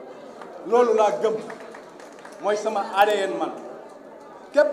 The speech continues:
ku may seet, ci social nga may fekk, ci social nga may fekk. Ma bëgg aussi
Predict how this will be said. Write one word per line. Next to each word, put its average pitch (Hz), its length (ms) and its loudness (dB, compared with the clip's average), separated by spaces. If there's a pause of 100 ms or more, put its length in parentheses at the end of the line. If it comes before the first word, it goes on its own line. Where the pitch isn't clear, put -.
ku 294 60 2
may 277 160 2
seet, - 340 0 (840)
ci 233 100 -6
social 285 540 6
nga 220 120 0
may 208 140 0
fekk, 196 240 -2 (1080)
ci 226 100 -10
social 285 460 0
nga 277 100 2
may 277 140 2
fekk. 320 260 4 (600)
Ma 233 100 0
bëgg 277 300 4
aussi 269 380 2